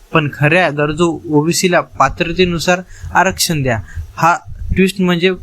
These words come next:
आंदोलन फारसं पाडणार नाही, तर निर्णायक का-, कास्ट बेनिफिट गुंतवणूक दाखवणारा संदेश आहे. कायद्याने समर्थन मिळतं का? हा प्रश्न आता, प्रश्न आणि चर्चा आता नवे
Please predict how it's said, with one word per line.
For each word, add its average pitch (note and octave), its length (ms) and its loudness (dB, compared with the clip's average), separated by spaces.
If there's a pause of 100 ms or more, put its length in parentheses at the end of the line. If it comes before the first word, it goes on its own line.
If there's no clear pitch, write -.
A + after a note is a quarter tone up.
(120)
आंदोलन F3 360 2
फारसं D#3+ 560 0 (680)
पाडणार F3 340 2
नाही, E3 260 -2 (120)
तर F3 80 2
निर्णायक D#3+ 560 0 (180)
का-, - 240 0 (360)
कास्ट D#3+ 380 0
बेनिफिट E3+ 480 0
गुंतवणूक E3+ 560 0
दाखवणारा D3+ 400 0
संदेश F#3 420 0
आहे. A#2+ 120 -2 (800)
कायद्याने F3+ 440 0
समर्थन F3+ 760 0
मिळतं F3+ 280 0
का? C#3+ 120 0
हा D3 180 0
प्रश्न E3+ 460 -2
आता, F3+ 380 0 (920)
प्रश्न E3+ 320 2
आणि F3+ 260 0
चर्चा F3+ 440 0
आता F#3 240 0
नवे G3+ 380 -2